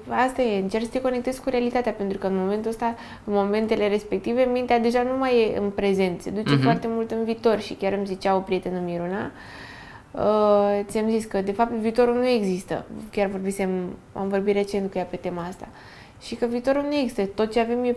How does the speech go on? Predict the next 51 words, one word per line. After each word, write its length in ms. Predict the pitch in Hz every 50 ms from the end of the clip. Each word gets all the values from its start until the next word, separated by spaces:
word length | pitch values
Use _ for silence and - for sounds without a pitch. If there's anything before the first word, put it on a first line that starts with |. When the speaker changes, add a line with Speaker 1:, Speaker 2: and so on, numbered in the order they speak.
| 247 - -
Speaker 1:
prezentul 540 | - 240 247 247 247 254 240 240 233 185 185
și 60 | 196
atunci 280 | 180 180 - 226 262 254
te 120 | - 254
reconectezi 560 | 254 262 262 262 254 285 285 269 - 285 285
puțin 300 | - 254 240 - 240 226
cu 60 | 220
prezentul, 500 | 208 - 196 196 185 180 170 170 170 175
vii 140 | 180 190 202
cu 60 | 208
picioarele 400 | 226 247 240 240 247 240 233 240
pe 120 | 233 240 208
pământ 340 | 190 - 180 190 196 214 233
și 60 | 247
îți 80 | 226
dai 160 | 226 233 240 233
seama, 280 | 247 233 220 202 185 208
ok, 140 | 220 214 - 254 240 208
eu 100 | 190 180
acum 320 | 175 - 196 202 220 240
sunt 200 | 240 240 220 -
în 100 | 208 196
pat 300 | 190 - 202 214 214 214
la 80 | 208 185
mine 200 | 185 190 202 220
acasă, 500 | 226 - 185 165 175 - - 165 185 - - - - - - - - - -
el 200 | - 208 208 214
e 100 | 247 269
lângă 280 | 262 262 254 240 226 214 214
mine 180 | 233 247 262
în 100 | 254 233
pat, 300 | 233 - 180 190 196 247
de 140 | 233 233 247
ce 160 | 247 - 294
îmi 80 | 294 311
fac 260 | - 294 277 277 -
eu 80 | 233 220
scenariu 520 | 220 - 208 190 196 190 185 180 175 170
că 260 | - - 180 170 - - - -
mă 180 | - 190 185 185
înșeală, 460 | 185 190 190 202 180 165 160 - - - - - - - - - - -
când 220 | - 208 208 196
realitatea 480 | 196 190 185 185 185 208 196 196 185 185
e 120 | 185 185
alta? 360 | 185 180 175 170 - - - - - - - - - - - - - - - - - - - - - - - - - - - - - - - - - - - -
Speaker 2:
Așa 200 | 120 - - 139
încercam 340 | 151 160 151 - - 139
și 180 | 143 139 - 135
eu 80 | 131 131
să 140 | 135 -
abordez 380 | 123 113 120 120 120 113 104